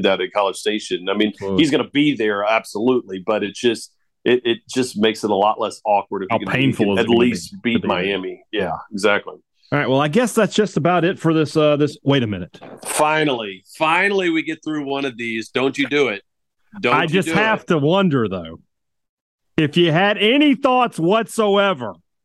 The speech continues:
Speaker 1: Don't do it.
Speaker 2: about our cousin Chris.
Speaker 1: To hell with that absolute, um, you know, I almost cursed. This is every year that you have me on the podcast, I almost curse when you bring up Chris. And I was thinking that we had made it so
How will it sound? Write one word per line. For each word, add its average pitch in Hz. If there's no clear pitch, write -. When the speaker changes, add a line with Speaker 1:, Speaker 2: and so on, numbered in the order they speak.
Speaker 1:
Don't 135
do 180
it. 147
Speaker 2:
about 147
our 151
cousin 123
Chris. -
Speaker 1:
To 120
hell 139
with 117
that 107
absolute, 117
um, 101
you 147
know, 185
I 170
almost 190
cursed. 139
This 170
is 156
every 185
year 180
that 151
you 131
have 139
me 135
on 135
the 120
podcast, 120
I 110
almost 120
curse 120
when 107
you 107
bring 110
up 101
Chris. 107
And 123
I 120
was 123
thinking 180
that 127
we 123
had 120
made 127
it 117
so 139